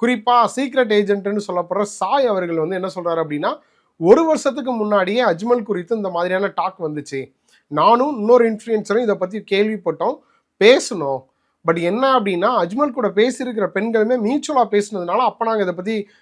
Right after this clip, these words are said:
எதுவும் பேசல அப்படின்ற மாதிரி சொல்லியிருக்காரு. அது மட்டும் இல்லாம Life of Anand அப்படின்ற ஒரு YouTube சேனல்ல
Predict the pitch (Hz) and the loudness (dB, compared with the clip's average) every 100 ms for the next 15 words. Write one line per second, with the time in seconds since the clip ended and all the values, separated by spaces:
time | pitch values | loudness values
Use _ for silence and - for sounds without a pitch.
0 | _ 170 220 - 208 214 185 165 165 180 | _ 2 2 6 4 4 0 -2 -2 -2
1 | 175 156 175 220 - 156 139 123 - _ | -2 0 -2 -2 -6 -6 -4 -8 -10 _
2 | _ _ 185 233 254 233 214 214 233 185 | _ _ 2 4 4 4 2 2 2 2
3 | 254 302 277 - 196 196 214 185 180 196 | 0 2 0 2 0 0 2 0 -2 -2
4 | 202 185 180 196 202 - 175 160 160 | -2 0 -2 -4 -6 -6 -6 -4 0